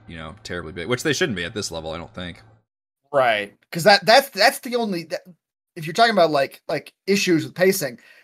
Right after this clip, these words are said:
Speaker 2: that, I mean, I feel like from a player's perspective, that's the only time that it, like, that would come up, is if situations were like, "I'm out of shit. Like, uh, I'm just, I'm just auto-attacking because I have nothing left, and you're
Speaker 1: Yeah.
Speaker 2: still throwing stuff at me,"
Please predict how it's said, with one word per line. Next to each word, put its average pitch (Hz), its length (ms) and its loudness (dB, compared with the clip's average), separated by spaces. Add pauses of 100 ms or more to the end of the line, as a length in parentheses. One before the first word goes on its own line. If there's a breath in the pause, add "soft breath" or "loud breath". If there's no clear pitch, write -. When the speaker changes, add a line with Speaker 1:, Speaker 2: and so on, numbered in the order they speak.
(120)
Speaker 2:
that, 185 160 6
I 202 60 4
mean, 208 100 6
I 175 80 4
feel 220 140 4
like 202 140 6
from 175 220 -8
a 160 80 -8
player's 196 300 6
perspective, 151 400 -6
that's 165 220 -2
the 165 120 -2
only 156 240 -2
time 151 240 -2
that 143 160 -6
it, 147 240 -16
like, 151 220 -4
that 147 200 0
would 147 140 -10
come 143 180 -4
up, 160 220 4
is 151 240 -8
if 160 160 -2 (220)
situations 147 420 -2
were 147 80 0
like, 151 220 0 (520 soft breath)
"I'm 170 140 2
out 202 140 6
of 151 80 -8
shit. 226 340 4 (140)
Like, 160 260 -6
uh, 202 240 8
I'm 196 180 6
just, 202 200 2
I'm 220 240 4
just 226 200 0
auto-attacking 202 760 6
because 208 180 -2
I 190 140 2
have 190 260 4
nothing 190 460 0
left, 185 340 6
and 185 80 -4
you're 180 140 0
Speaker 1:
Yeah. 170 120 -2
Speaker 2:
still 202 180 2
throwing 196 300 2
stuff 185 240 -4
at 156 160 -2
me," 156 340 -6